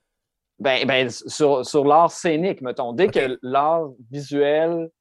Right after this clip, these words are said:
Speaker 1: s-, se dit sur une scène, mettons, ou en représentation devant un public,
Speaker 2: Ouais.
Speaker 1: le théâtre est, en tout cas, mo-,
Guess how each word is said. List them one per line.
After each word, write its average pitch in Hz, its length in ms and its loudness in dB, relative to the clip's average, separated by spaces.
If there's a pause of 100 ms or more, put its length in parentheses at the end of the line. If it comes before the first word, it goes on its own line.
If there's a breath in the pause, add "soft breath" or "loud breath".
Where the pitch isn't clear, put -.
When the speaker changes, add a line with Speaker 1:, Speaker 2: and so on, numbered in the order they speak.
(120)
Speaker 1:
s-, - 160 -20 (100)
se - 240 -6
dit 139 580 0 (360)
sur - 300 0
une 127 120 -2
scène, 131 460 -4
mettons, 202 300 0
ou 190 180 2
en 123 120 -2
représentation 147 840 -2
devant 135 260 -4
un 135 100 -8
public, 117 560 -6
Speaker 2:
Ouais. 107 140 -14 (160)
Speaker 1:
le 123 160 -2
théâtre 143 520 2
est, 113 300 -4 (380)
en 131 80 -4
tout - 140 -8
cas, 123 120 2
mo-, 131 140 -6